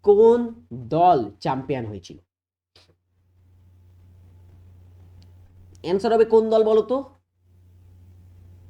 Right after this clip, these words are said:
ফিফা under twenty বিশ্বকাপ দু হাজার তেইশ সালে চ্যাম্পিয়ন হয়েছিল উরুগুয়ে। নেক্সট হচ্ছে যে প্রক্রিয়ার মাধ্যমে কণাগুলোর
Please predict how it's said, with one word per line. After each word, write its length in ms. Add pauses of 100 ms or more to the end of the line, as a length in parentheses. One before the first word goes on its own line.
(100)
ফিফা 580
under 320
twenty 260
বিশ্বকাপ 500
দু 120
হাজার 280
তেইশ 240
সালে 220
চ্যাম্পিয়ন 380
হয়েছিল 260 (180)
উরুগুয়ে। 520 (440)
নেক্সট 280
হচ্ছে 260
যে 260
প্রক্রিয়ার 600
মাধ্যমে 420
কণাগুলোর 680